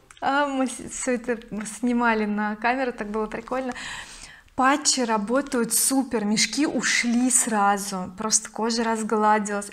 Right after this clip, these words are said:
И я как будто бы раз и включилась. Вот мне это очень понравилось.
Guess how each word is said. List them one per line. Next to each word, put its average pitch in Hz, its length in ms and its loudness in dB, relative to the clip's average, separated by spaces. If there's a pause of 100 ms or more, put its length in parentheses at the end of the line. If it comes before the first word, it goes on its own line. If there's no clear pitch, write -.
И 269 320 -2
я 277 180 0
как 233 160 -6
будто 220 220 2
бы 233 100 -2
раз 370 220 0
и 330 60 -2
включилась. 208 720 -6 (100)
Вот 233 160 -4
мне 277 180 0
это 233 160 -4
очень 220 260 -4
понравилось. 196 520 -4